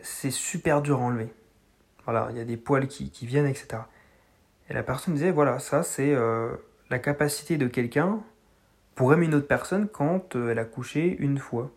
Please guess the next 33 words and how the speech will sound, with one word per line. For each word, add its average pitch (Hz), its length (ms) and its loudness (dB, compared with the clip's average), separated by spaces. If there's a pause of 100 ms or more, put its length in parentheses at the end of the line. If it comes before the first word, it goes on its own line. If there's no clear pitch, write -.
(380)
ou 127 60 -6
deux 123 220 2
fois. 123 320 -4 (1200)
Et 135 160 0
trois, 156 440 4 (100)
quatre 147 220 -2
fois, 143 240 0
cinq 170 320 -4
fois, 135 220 0
au 175 80 0
bout 135 180 -4
de 123 160 -4
cinq 147 260 -2
expériences 127 340 -6
sexuelles, 160 500 -2 (680)
euh, - 140 0
bah, - 640 -4
on 135 120 -2
a 127 60 -2
retiré 135 360 -4
cinq 147 240 0
fois 127 140 -2
le 120 80 -2
scotch, - 560 -4 (640)
on 127 120 -4
l'a 123 140 0
remis 160 300 4
cinq 127 240 -2
fois, 180 260 -4 (400)
c'est - 200 -2
beaucoup 160 340 2
plus 165 340 0
facile 180 600 -2